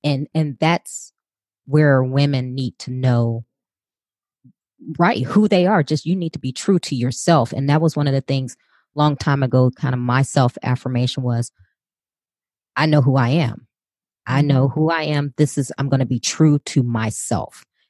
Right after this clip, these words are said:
Speaker 1: and not
Speaker 2: Mm-hmm.
Speaker 1: try to fit into anyone's paradigm of what they think I should be."
Speaker 2: That's, I mean, so, so let me just speak to that. So first of all, that's awesome. And there's a lot of women going, "That sounds great." That sounds great, but
Speaker 1: Mm-hmm.
Speaker 2: that's hard.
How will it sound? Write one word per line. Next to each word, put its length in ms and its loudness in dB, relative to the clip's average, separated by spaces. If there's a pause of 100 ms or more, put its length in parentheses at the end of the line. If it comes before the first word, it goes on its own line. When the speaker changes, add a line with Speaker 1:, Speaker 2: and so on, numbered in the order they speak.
(120)
Speaker 1:
and 140 2
not 180 2
Speaker 2:
Mm-hmm. 80 -8
Speaker 1:
try 140 0
to 60 2
fit 260 2
into 360 -2
anyone's 580 -2 (520)
paradigm 760 2 (360)
of 100 -2
what 240 2
they 140 2
think 320 -4
I 140 -2
should 400 -4
be." 220 -14 (400)
Speaker 2:
That's, 340 2
I 60 2
mean, 140 2
so, 220 2
so 560 -2
let 80 2
me 80 6
just 120 0
speak 160 -4
to 60 -6
that. 280 -2
So 120 -2
first 220 0
of 60 4
all, 100 2
that's 260 -2
awesome. 440 -2 (340)
And 100 2
there's 140 2
a 40 0
lot 140 2
of 60 0
women 260 -2
going, 300 -4
"That 180 -2
sounds 260 -2
great." 300 -8 (1800)
That 160 0
sounds 240 0
great, 300 -2 (500)
but 120 0
Speaker 1:
Mm-hmm. 40 -4
Speaker 2:
that's 240 -2
hard. 360 2